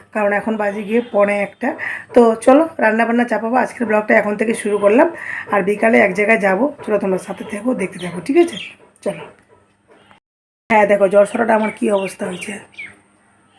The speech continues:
লাল হয়ে গেছে এখন, তাই না? চলো। এই যে দেখো, এখানে আছে গিয়ে শিঙি মাছ, হ্যাঁ, কেটে রেখেছি। চলো এখন মাছগুলো ভেজে নিই। বোমের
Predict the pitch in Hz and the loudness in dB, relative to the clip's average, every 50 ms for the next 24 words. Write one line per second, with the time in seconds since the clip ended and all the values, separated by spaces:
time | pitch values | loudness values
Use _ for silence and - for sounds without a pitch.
0 | - 220 208 202 202 196 190 190 180 190 180 - 202 180 185 180 180 190 208 240 | -6 -4 -2 -2 -2 -2 -2 -2 -4 -4 -6 -6 -6 -4 -4 -4 -4 -2 0 0
1 | 294 339 349 - _ _ _ _ _ _ _ _ _ _ _ - - 196 160 - | 0 -2 -4 -8 _ _ _ _ _ _ _ _ _ _ _ -18 -16 -16 -16 -18
2 | - _ _ _ _ _ _ _ _ _ _ _ _ _ _ _ - 262 262 262 | -20 _ _ _ _ _ _ _ _ _ _ _ _ _ _ _ -2 0 2 4
3 | 262 233 226 226 208 220 196 - 269 240 - 226 220 226 220 214 214 226 226 196 | 6 6 6 6 6 4 4 4 4 4 4 4 4 4 4 2 0 0 0 2
4 | 208 220 233 240 247 254 262 - - - - - - - - - - - - 269 | 4 4 4 4 2 0 -4 -8 -12 -14 -20 -20 -20 -20 -16 -12 -8 -4 0 4
5 | 254 247 240 240 220 202 190 190 196 196 - - 269 302 302 - 190 - - - | 6 8 8 10 10 10 10 8 8 6 2 0 0 2 2 2 2 0 -2 -8
6 | - - - - - 233 208 190 233 220 226 220 196 220 - - - 330 359 349 | -12 -18 -8 -2 2 2 2 4 6 6 6 8 8 6 4 4 2 0 0 0
7 | - - - - - - _ - - - 214 196 196 196 190 196 202 202 202 202 | -4 -10 -18 -20 -20 -20 _ -6 0 2 4 4 6 4 4 4 2 2 2 0
8 | 185 185 196 220 202 180 185 190 185 190 180 185 180 - - - - - - - | 0 2 2 2 4 6 6 6 6 6 4 4 0 -2 -6 -6 -6 -6 -6 -8
9 | - - - - - - - - - - _ - - - - - - - - - | -16 -20 -20 -20 -20 -20 -20 -20 -20 -20 _ -20 -20 -20 -20 -20 -20 -20 -20 -20
10 | - - _ _ _ _ _ _ _ _ _ _ _ _ _ _ _ _ _ _ | -20 -20 _ _ _ _ _ _ _ _ _ _ _ _ _ _ _ _ _ _
11 | _ _ _ _ _ _ - - 233 233 226 233 247 262 | _ _ _ _ _ _ 2 4 6 8 8 8 8 8